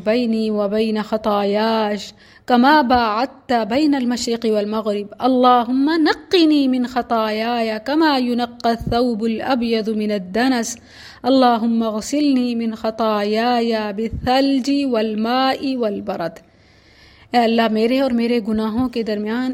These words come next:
اسی طرح دوری کر جیسے تو نے مشرق اور مغرب کے درمیان دوری رکھی ہے۔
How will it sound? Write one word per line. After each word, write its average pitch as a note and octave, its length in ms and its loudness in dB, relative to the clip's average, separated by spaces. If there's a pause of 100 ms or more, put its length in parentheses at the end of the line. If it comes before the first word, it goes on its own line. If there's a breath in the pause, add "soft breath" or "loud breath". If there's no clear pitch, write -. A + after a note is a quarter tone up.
(360)
اسی G4 280 6
طرح D4+ 320 2
دوری A#3+ 240 -4
کر C4 320 -2 (100)
جیسے D4 400 0
تو C4 200 -4
نے B3+ 320 0 (560 loud breath)
مشرق E4 380 2
اور D#4+ 60 6
مغرب D#4+ 360 4
کے E4+ 80 0
درمیان B3+ 420 -2
دوری G#3 240 -4
رکھی F3+ 380 -8
ہے۔ - 140 -8